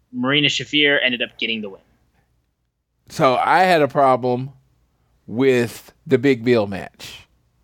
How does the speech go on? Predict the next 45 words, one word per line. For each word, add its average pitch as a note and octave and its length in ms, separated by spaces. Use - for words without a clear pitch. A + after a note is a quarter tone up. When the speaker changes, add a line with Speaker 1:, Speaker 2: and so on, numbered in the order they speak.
Speaker 2:
Big B2 240
Bill B2+ 180
Speaker 1:
Oh, D#3+ 520
Speaker 2:
and, G2 100
and A2 80
Speaker 1:
yes. A#2+ 120
Speaker 2:
Brian A#2 280
Cage. G#2+ 280
Speaker 1:
And, A#2+ 120
yes. G#2 640
Speaker 2:
They C#3 260
should D#3+ 180
have C#3+ 80
won C3+ 160
that B2 140
match A2+ 240
in A2 100
a G2+ 60
minute G#2 320
and G2 120
thirty F2+ 260
seconds. - 540
Speaker 1:
Instead B2+ 360
of A2+ 160
Trent B2+ 320
and A#2+ 100
Matt A2+ 220
Sydal A2 500
holding A2+ 320
them G#2+ 140
together G#2+ 420
for G2+ 380
way A2 180
longer. G#2+ 640
Speaker 2:
Yes, D3 380
and D3 100
I D3+ 100
know E3 220
they E3 140
don't D#3 220
do C3 180
these C3 240
kind B2 280
of A#2+ 100
matches G2 680